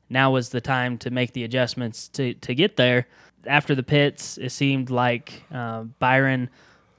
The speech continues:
was in second, Larson was back in the lead, uh, Elliott was back in third. Byron had a pretty good pit stop to get in front of Elliott here. Uh, a caution come out after Kurt Busch come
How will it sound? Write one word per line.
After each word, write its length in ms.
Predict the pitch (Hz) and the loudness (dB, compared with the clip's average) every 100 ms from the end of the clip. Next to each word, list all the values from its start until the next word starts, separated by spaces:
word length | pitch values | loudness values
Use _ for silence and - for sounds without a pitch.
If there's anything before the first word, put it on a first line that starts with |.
| - | -10
was 720 | 123 123 123 120 113 - - _ | 0 4 4 0 -4 -12 -16 _
in 140 | 135 123 | -10 -2
second, 520 | 160 185 220 208 147 | 2 2 2 0 0
Larson 540 | 131 131 127 135 131 | 0 0 0 -2 -2
was 120 | 127 120 | -2 0
back 320 | 135 127 - | 2 2 0
in 60 | |
the 80 | 123 | -4
lead, 380 | 123 175 202 202 185 - - | 2 2 4 2 -2 -4 -6
uh, 240 | 123 120 | -4 -2
Elliott 380 | 123 135 131 101 113 _ _ | 0 0 0 -2 -10 _ _
was 140 | 127 | -8
back 280 | 123 123 - | -2 -4 -2
in 100 | 123 | -8
third. 400 | 110 143 151 151 - - _ _ | 0 4 4 0 -6 -20 _ _
Byron 260 | 117 127 127 | -6 -4 0
had 120 | 127 | -2
a 40 | |
pretty 180 | 120 143 | 0 0
good 140 | 143 | 0
pit 160 | 135 147 | 0 -2
stop 240 | - 139 | 0 -2
to 60 | 135 | -2
get 100 | 135 | -4
in 80 | 127 | -4
front 160 | 135 | -4
of 60 | 123 | -2
Elliott 300 | 131 139 135 | 2 2 2
here. 300 | 135 143 139 - - - - - | 0 2 0 -2 -20 -20 -20 -6
Uh, 320 | 143 143 139 123 | 2 4 4 0
a 120 | - 147 | 0 4
caution 400 | 180 165 - 170 | 6 6 4 2
come 200 | 180 165 | 2 4
out 220 | 170 156 | 2 2
after 300 | 139 143 143 | 2 2 -2
Kurt 240 | - 139 | 0 -2
Busch 300 | 135 135 131 - | 4 2 2 -6
come 460 | - 139 135 131 | -4 -2 0 -2